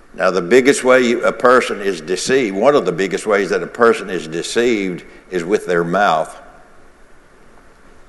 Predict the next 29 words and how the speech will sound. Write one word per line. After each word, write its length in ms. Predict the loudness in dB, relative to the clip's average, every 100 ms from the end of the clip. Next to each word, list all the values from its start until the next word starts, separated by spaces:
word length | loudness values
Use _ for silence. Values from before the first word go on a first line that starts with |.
| -20 -20 -20 -20 _ -20 -20 -20 -20 -8
Now, 200 | -2 0
how 520 | 0 2 4 6 6
do 180 | 4 2
they 200 | 4 2
de-, 460 | 2 -2 -4 -6 -4
how 400 | 0 4 4 4
are 160 | 4 2
they 200 | 2 0
deceptive 840 | 0 -4 -2 0 0 -2 -8 -6
with 220 | -4 -6 -4
their 360 | -6 -6 -8
mouth 680 | -10 -6 0 2 4 2 -4
or 140 | -8
their 200 | -4 -4
words? 600 | 0 2 4 2 -2 -8 -18 -20 -20 -8
They 200 | -6 -4
say 320 | 2 2 2
things 680 | 2 0 0 -2 -4 -4 -6 -8 -10 -20 -20 -20 -20 _ -20 _ -16 -8
about 560 | -4 2 4 4 2
what 240 | -2 -2 -4
they 100 | -4
read 300 | -2 -4 -4
in 120 | -8
the 80 | -4
Bible 400 | 0 0 -2 -6
that 200 | -8 -10
is 260 | -10 -10
not 280 | -10 -10 -12
so. 460 | -12 -10 -10 -12